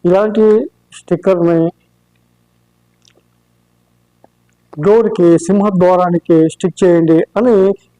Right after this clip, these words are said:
ఎందుకని చెప్పేవారంటే, క్లాసులకు వచ్చే వాళ్ళలో కోటీశ్వరులు, బాగా డబ్బు ఉన్న వాళ్ళు కూడా ఉండేవారు.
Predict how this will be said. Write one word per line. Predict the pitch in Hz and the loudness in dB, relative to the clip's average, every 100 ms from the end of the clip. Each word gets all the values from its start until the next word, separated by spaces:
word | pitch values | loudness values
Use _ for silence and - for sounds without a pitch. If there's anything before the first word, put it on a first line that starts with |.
| - | -2
ఎందుకని | 196 247 262 247 | 0 0 0 -2
చెప్పేవారంటే, | 220 220 214 196 185 175 190 165 170 - _ _ | -4 -2 0 0 -2 -2 2 2 0 -4 _ _
క్లాసులకు | - 185 262 262 240 233 | -4 -2 0 -2 -4 -2
వచ్చే | 220 - 214 | -6 -2 0
వాళ్ళలో | 202 185 196 214 180 | 0 0 0 2 2
కోటీశ్వరులు, | 175 - 247 - 247 226 202 202 202 | -2 -4 -4 -2 -4 -2 0 2 0
బాగా | - 185 233 262 | -2 -4 0 0
డబ్బు | 190 196 202 | 0 -4 -2
ఉన్న | 214 196 | -2 0
వాళ్ళు | 190 185 | -2 -2
కూడా | 196 185 | -4 -4
ఉండేవారు. | 160 165 156 147 | -2 -2 -2 -4